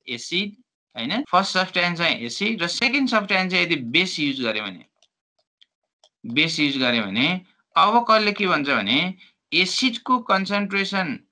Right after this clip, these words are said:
थाहा भएको छ कि बेसको कन्सन्ट्रेसन already known छ। According to that, we can classify that titration into the acidimetry and alkalimetry भनेर यसरी राखेको छ, होइन? यो नराख्दा पनि केही हुँदैन त, तर यसरी टर्म युज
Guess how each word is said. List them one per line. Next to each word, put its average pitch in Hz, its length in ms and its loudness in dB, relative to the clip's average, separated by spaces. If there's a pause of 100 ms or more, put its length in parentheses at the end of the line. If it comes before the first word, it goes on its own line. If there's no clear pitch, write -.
(180)
थाहा 139 300 4
भएको 131 340 0
छ 160 220 -2
कि 240 120 2 (120)
बेसको 208 240 2
कन्सन्ट्रेसन 160 600 -2 (100)
already 135 420 4
known 113 300 2
छ। 98 60 -12 (1000)
According 214 460 2
to 156 140 -4
that, 143 460 2 (300)
we 165 220 0
can 175 380 -2
classify 190 680 0
that 131 280 -2
titration 175 580 -2
into 147 200 -8
the 120 220 -10
acidimetry 190 1120 -4 (220)
and 143 200 2
alkalimetry 131 840 0
भनेर 107 280 -2 (100)
यसरी 117 260 -6
राखेको 95 320 -4
छ, 98 60 -18
होइन? 98 240 -8
यो 160 140 0
नराख्दा 147 520 2
पनि 147 200 0
केही 135 140 4
हुँदैन 113 300 -2
त, 226 180 -14
तर 175 140 0
यसरी 151 400 -2
टर्म 135 220 0
युज 123 180 -4